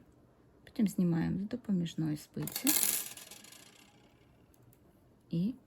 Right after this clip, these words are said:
пров'язуємо дві петлі лицьовими. І так, е, чередуємо. Спочатку знімаємо дві петлі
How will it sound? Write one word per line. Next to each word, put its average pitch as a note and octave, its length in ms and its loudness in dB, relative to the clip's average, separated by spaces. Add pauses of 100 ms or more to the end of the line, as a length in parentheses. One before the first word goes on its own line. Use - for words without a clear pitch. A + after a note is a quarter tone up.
пров'язуємо G3 720 -2 (1300)
дві E3+ 340 -4 (680)
петлі F3+ 540 -2 (600)
лицьовими. D#3+ 600 -2 (720)
І A3+ 100 4
так, - 380 0 (220)
е, F#3+ 220 6
чередуємо. F#3+ 880 4
Спочатку E3+ 560 0
знімаємо D#3 500 2 (360)
дві E3+ 260 4
петлі D#3 460 0